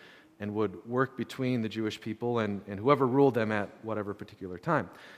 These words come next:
In Jesus' day, the, the high priest had to be approved by the Romans. It wa-, it got to that point. And so there's all of this going on behind the scenes where the temple becomes this symbol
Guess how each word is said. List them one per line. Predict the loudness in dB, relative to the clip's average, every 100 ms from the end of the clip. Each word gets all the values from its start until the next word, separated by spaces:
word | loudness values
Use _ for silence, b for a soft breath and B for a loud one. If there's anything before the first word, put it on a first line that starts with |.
| B
In | 4 6 6
Jesus' | 4 4 4
day, | 6 8
the, | 8 8 6 0 -14 -20 -6
the | -2
high | 2 2
priest | 0 -4 2
had | 2
to | 2
be | 0
approved | 0 0 2 2 0 2
by | 2 4 0 -2
the | -4
Romans. | 0 0 -2 -4
It | -4
wa-, | -4 -4
it | 0
got | 4 4
to | 4
that | 2 2
point. | -2 -4 -8 -20 _ b b b b
And | 2
so | 8
there's | 12 10 12
all | 10 12
of | 10 6
this | 4 6
going | 6 6 2 0
on | 0 2 2
behind | 0 -2 0 -2
the |
scenes | 0 0 2
where | 0
the |
temple | 2 2 2 0
becomes | 0 0 0 0
this | 2 2 2 -6
symbol | -4 4 4 6 6 6 4